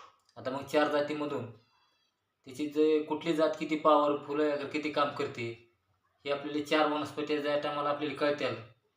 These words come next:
हे काम सगळ्या सारख्याच करतात, पण कुठली कमी जास्त असते आता त्याच्यावर बी अवलंबून असतं. तर कर्म ही कुणाचे बी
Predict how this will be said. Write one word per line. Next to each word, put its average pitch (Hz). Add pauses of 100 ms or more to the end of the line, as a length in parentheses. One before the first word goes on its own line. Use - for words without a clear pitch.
(640)
हे 147
काम 151
सगळ्या 180
सारख्याच 180
करतात, 156
पण 156
कुठली 170
कमी 190
जास्त 185
असते 170
आता 143 (680)
त्याच्यावर 156
बी 165
अवलंबून 151
असतं. 113 (1120)
तर 156 (1040)
कर्म 156
ही 156
कुणाचे 151
बी 151